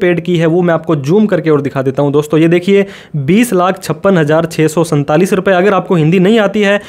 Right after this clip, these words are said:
तो ट्वेंटी लाख फिफ्टी सिक्स थाउजेंड सिक्स हंड्रेड फोर्टी सेवन, मतलब बीस लाख छप्पन हज़ार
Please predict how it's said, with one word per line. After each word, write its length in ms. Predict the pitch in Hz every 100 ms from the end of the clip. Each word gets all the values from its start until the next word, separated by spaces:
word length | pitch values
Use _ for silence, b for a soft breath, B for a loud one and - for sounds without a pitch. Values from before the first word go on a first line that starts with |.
| B B
तो 60 | 185
ट्वेंटी 460 | 175 202 214 220
लाख 300 | 226 190 196
फिफ्टी 360 | - 190 190 214
सिक्स 340 | 208 220 220 -
थाउजेंड 400 | 151 165 185 185 - -
सिक्स 300 | 208 214 170
हंड्रेड 300 | 151 160 175
फोर्टी 320 | - 151 202
सेवन, 340 | - 156 139 127
मतलब 380 | 147 190 202
बीस 220 | 165 220 185
लाख 220 | 185 185
छप्पन 320 | 151 - 196
हज़ार 300 | 160 156 175